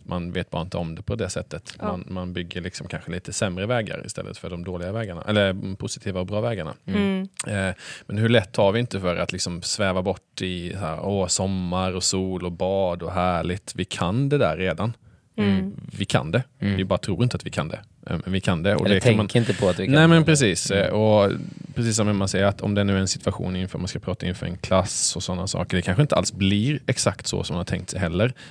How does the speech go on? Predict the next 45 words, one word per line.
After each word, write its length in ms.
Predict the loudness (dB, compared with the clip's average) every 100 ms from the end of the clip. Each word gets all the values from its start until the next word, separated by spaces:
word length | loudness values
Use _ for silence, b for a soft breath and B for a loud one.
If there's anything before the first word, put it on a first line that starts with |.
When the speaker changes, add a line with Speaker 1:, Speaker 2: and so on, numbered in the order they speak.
| -6
Speaker 1:
men 120 | -4
man 120 | -2
har 60 | 2
laddat 340 | 4 4 0 -4
sin 100 | -6
kropp 320 | -6 -8 -6
inför 720 | -8 -8 2 6 8 6 2
med 380 | -2 0 0 -2
en, 200 | -4 -6 -6
en 100 | -8
positivare 760 | -8 -6 -6 -4 -4 -4 -4
och 340 | -4 -4 -2 -4
en 220 | -4 -6
"jag 200 | -4 -2
klarar 300 | 4 4 4
det 80 | 2
här"-känsla 760 | 2 2 0 -2 0 2 2
snarare, 400 | 6 6 6 4 -2 -4 B B B B
eh, 500 | 0 2 2 0 0 2
än 120 | 2
att 140 | -2
man 240 | -2 -4 -2
går 120 | -2
in 160 | -2 -2
direkt 440 | 0 -2 -4 -2
med 240 | 2 2
att, 140 | 0 -2
"Nej, 100 | -2
men 120 | -2
det 60 | -2
här 120 | -2
kommer 260 | -2 -4
ju 100 | -2
aldrig 320 | -2 -2 -2 2
gå 260 | 4 6
och 300 | 6 2 -2 -4
det 80 | 0
är 140 | 2
dåliga", 440 | 2 0 0 -2
och 80 | -6
så, 100 | -10
sådär. 300 | -6 -6 -6 B B B B _
Så 140 | 0
att, 280 | 0 -2 -18 -20 -20 _ -20 -20 -18 -4
alltså, 220 | -2 -2